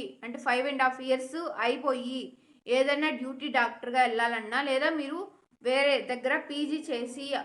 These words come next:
హౌస్ సర్జన్‌గా వెళ్ళే అప్పుడైనా కానీ మీకు ఎంత ఉండిద్దంటే శాలరీ మినిమం ఫిఫ్టీ థౌజండ్ ఉండిద్దండి స్టార్టింగ్ శాలరీ.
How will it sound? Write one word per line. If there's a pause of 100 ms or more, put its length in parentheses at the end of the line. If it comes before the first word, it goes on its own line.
(680)
హౌస్ (420)
సర్జన్‌గా (240)
వెళ్ళే
అప్పుడైనా
కానీ (400)
మీకు
ఎంత
ఉండిద్దంటే
శాలరీ
మినిమం
ఫిఫ్టీ
థౌజండ్
ఉండిద్దండి
స్టార్టింగ్
శాలరీ.